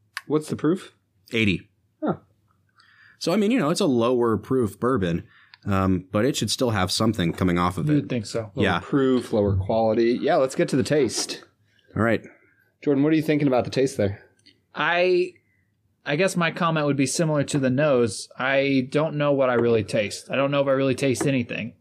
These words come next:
Speaker 3: Uh, I know what I, what the sensations are,
Speaker 2: Mm-hmm.
Speaker 3: but I'm having a hard time trying to figure it out.
Speaker 2: Yeah, I'll tell you what. My first sip, it, it doesn't taste like anything. It tastes like alcohol, and it has a slight burn, and then it's gone
Speaker 3: Yep.
Speaker 2: on the finish.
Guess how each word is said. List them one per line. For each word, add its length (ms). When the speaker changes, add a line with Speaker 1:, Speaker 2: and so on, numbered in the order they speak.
Speaker 3:
Uh, 60
I 260
know 220
what 100
I, 380
what 240
the 80
sensations 680
are, 340
Speaker 2:
Mm-hmm. 380
Speaker 3:
but 120
I'm 60
having 200
a 40
hard 200
time 440
trying 200
to 60
figure 240
it 100
out. 60
Speaker 2:
Yeah, 240
I'll 80
tell 140
you 60
what. 160
My 120
first 400
sip, 260
it, 200
it 160
doesn't 280
taste 260
like 140
anything. 400
It 100
tastes 220
like 100
alcohol, 520
and 120
it 40
has 140
a 40
slight 280
burn, 300
and 180
then 180
it's 200
gone 420
Speaker 3:
Yep. 100
Speaker 2:
on 60
the 60
finish. 440